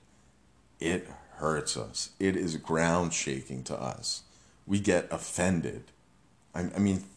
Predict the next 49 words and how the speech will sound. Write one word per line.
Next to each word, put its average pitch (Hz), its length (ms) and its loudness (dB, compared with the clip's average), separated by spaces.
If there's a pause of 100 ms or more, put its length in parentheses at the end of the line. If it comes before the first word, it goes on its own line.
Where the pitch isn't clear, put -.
(120)
think 131 180 6
about 69 320 4
it. 62 160 -8 (340)
Last 110 340 6
week 113 260 6
we 104 100 4
talked 98 400 6
about, 80 420 2 (400)
um, 73 560 0
uh, 60 260 -8 (140)
driving, 98 560 4 (160)
right? 95 360 2 (920)
I - 60 -12
said, 80 260 0
you 85 100 0
know, 76 100 0
when 69 120 -2
people - 280 -4
would 65 120 -4
cut - 220 0
me 82 80 -2
off 104 380 8
or 76 100 4
drive 82 500 6
inappropriately 87 760 2
or 82 80 0
what 107 160 0
have 78 280 2
you, 71 140 -2 (420)
it 87 80 -2
would 82 220 -2
bother 76 340 6
me. 67 200 -4 (420)
And 87 220 2
I, 80 300 4
I 76 60 2
came 95 320 0
to 85 100 -6
terms 120 420 6
with 95 180 2
that. 82 220 6
I 76 80 0
started 80 440 0
out 76 240 0
as, 67 320 -6
as 65 120 -10
saying 78 420 -4
Hail 80 100 0
Marys, 90 640 6